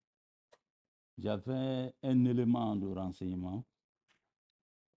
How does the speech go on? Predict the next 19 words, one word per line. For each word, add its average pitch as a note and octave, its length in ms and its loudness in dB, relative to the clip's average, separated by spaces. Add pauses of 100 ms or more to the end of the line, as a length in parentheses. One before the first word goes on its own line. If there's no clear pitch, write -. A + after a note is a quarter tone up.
(760)
Malheureusement, A2+ 1000 -2
il G2 220 -4
est G#2+ 80 0
resté A2+ 580 -4 (360)
dans - 80 -12
le G2 80 -10
crash B2 300 -10
d'avion G2+ 440 -6
avec F#2+ 240 -10
le F#2 360 -6
général G2+ 340 -6
Kelefa F#2 440 -14 (1040)
Kamara, F#2 480 -10 (920)
un A2 100 0
militaire G#2 480 2 (160)
très E3 180 6
discret A2+ 560 2 (1600)
qui G2+ 160 6
était G2 840 6